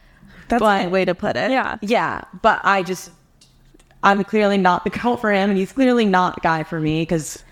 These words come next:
Speaker 2: if he was the guy for me, I'd be the girl for him.
Speaker 1: So just, like, in r-,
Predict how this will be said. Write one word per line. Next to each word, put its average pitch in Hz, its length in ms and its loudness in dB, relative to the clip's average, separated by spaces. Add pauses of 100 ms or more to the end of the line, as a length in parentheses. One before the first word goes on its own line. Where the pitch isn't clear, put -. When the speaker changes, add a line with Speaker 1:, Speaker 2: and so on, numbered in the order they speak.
(300)
Speaker 2:
if 175 140 2 (220)
he - 160 0
was 175 140 0
the 170 60 -6
guy 160 220 2
for 170 160 -6
me, 151 140 -2
I'd 147 140 -4
be 151 100 2
the 139 100 -2
girl 135 200 -2
for - 120 -8
him. 139 300 -6
Speaker 1:
So 233 240 0
just, 220 240 -4
like, 202 200 -2 (100)
in 180 420 -2 (100)
r-, 190 160 -4